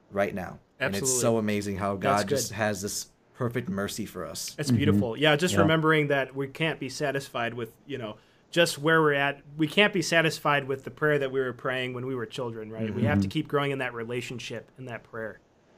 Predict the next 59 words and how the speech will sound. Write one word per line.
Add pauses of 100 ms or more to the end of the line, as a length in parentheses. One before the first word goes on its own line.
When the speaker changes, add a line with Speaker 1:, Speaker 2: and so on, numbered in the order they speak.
(140)
Speaker 3:
Right.
Speaker 2:
Um, (260)
just
some
really
practical
steps
before
I,
I
wind
up
this,
this
section.
Maybe
we
could
take
a
look
at
some
questions. (540)
Um, (720)
so
what
are
some
practical
things
that
we
can
just
go
home
and
just
do
right
now? (380)
So
first, (120)
I
would
say,
Speaker 1:
Sure. (460)
Speaker 2:
let's
look
at
some
ways
that
we
could
de-junk
our
prayer.